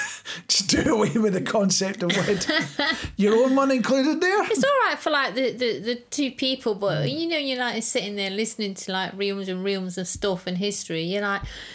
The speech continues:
Speaker 2: "God, we're not on the first course yet."
Speaker 1: So
Speaker 2: <laughs>
Speaker 1: you're basically saying elope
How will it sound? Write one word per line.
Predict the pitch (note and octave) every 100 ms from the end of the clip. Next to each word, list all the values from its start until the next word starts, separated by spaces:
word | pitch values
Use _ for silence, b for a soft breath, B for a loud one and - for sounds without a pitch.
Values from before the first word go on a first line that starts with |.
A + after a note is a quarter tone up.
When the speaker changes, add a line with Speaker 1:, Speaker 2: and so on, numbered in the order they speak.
| B B
Speaker 2:
"God, | - -
we're | D#4
not | G4 F#4
on |
the | F4
first | - D#4+ D4+
course | - D4+ A#3+ -
yet." | D3+ A#2+ _ - - - - B B B -
Speaker 1:
So | A3 C#4+ D4+ B3+ A#3
Speaker 2:
<laughs> | A3
Speaker 1:
you're | G#3+ C#4+
basically | A3+ A#3 A3+ F#3
saying | - F#3 E3+ E3 E3+ -
elope | E3+ F3+ G3 F#3+